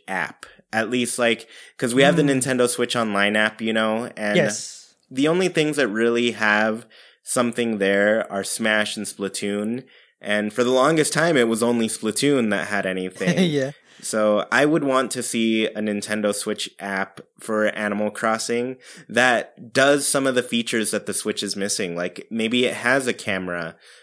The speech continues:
Speaker 1: um, so you could scan Q R codes that you have. Maybe
Speaker 2: Yes.
Speaker 1: um, 'cause, you know, that stuff would probably be locked behind paywall, uh, the paywall of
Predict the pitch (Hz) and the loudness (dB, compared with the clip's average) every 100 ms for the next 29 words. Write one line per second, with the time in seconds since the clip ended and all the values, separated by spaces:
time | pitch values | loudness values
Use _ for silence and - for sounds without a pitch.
0 | _ - 104 98 98 - 113 107 104 - | _ -6 -4 -2 -4 -4 -2 -2 -4 -4
1 | 104 101 98 - 104 95 92 101 92 90 | -2 -2 -4 -4 -2 -2 -2 -6 -6 -6
2 | - 92 - 95 92 87 80 98 98 104 | -8 -10 -8 -10 -8 -8 -10 -8 -6 -2
3 | 113 110 - - - - - _ _ _ | -2 -2 -6 -10 -14 -18 -20 _ _ _
4 | _ - 107 107 104 101 - - - - | _ -12 -6 -4 -4 -6 -12 -20 -20 -18
5 | - 139 131 160 185 120 123 120 - 135 | -6 -4 -4 0 2 4 2 2 0 0
6 | 131 117 95 - 113 117 131 135 123 120 | -2 -6 -10 -8 -2 0 0 0 0 0
7 | 110 98 107 - 101 104 101 98 95 98 | 2 2 0 -2 -4 -2 -2 -2 -4 -8
8 | - 104 101 107 90 92 - 107 98 90 | -10 -4 -2 0 0 -2 -4 -4 -2 -4
9 | 101 98 98 104 104 101 95 92 | -4 -6 -2 -2 0 0 -2 -4